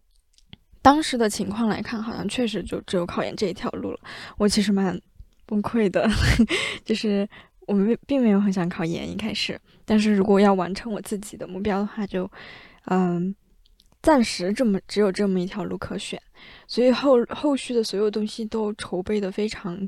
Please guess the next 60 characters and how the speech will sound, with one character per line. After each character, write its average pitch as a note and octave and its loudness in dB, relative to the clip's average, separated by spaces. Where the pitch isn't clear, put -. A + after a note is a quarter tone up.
急 F#3 -10
迫， - -4
因 A#3+ 2
为 A#3+ 4
在 B3 6
别 F#3 4
人 F#3+ 0
都 A3+ 4
准 F3 0
备 F#3+ 2
考 - -4
研， F3+ -4
然 F3+ -2
后 F#3+ -2
已 F3+ -2
经 F3+ -4
开 G3 0
始， F#3 -4
嗯， F#3+ -2
择 G3 0
校， G#3 0
开 G3+ -6
始 G3 -6
寻 F3+ -4
找 G3 -2
一 F#3+ -2
些 F#3+ -4
资 - -10
料 A#3 -2
的 F#3 -4
时 - -10
候， F3+ -2
完 E3+ 0
全 G#3+ -2
没 F#3+ 0
有 F3 -6
做 F#3 -8
这 - -16
个 - -10
打 - -12
算， G#3 -12
所 - -6
以 F3+ -2
就 F#3+ -2
导 F#3 -2
致， F#3 -4
嗯， F#3 0
我 F#3+ 0
的 F3+ 0
时 F#3 -6
间 G#3+ -2
就 A3+ -2
必 G#3+ -8
须 G#3 -6
压 A3 0
缩 A#3 -4
起 - -8
来 G3+ -4
用 F3 -6
嘛。 G3 -10